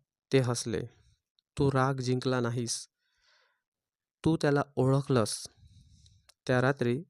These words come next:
रुद्र ध्यानात बसला. आकाशात ढग जमले, वारा थांबला आणि त्याला दर्शन झालं.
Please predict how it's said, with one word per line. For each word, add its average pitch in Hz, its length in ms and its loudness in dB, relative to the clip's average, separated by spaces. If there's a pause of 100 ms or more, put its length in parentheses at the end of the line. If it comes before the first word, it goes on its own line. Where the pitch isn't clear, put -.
रुद्र 131 480 0 (160)
ध्यानात 117 340 2
बसला. 110 400 -4 (580)
आकाशात 151 460 2 (260)
ढग 131 220 4
जमले, 117 400 0 (500)
वारा 120 380 2
थांबला 95 360 -4 (460)
आणि 151 280 2 (220)
त्याला 120 200 0
दर्शन 120 440 -2
झालं. 98 220 -6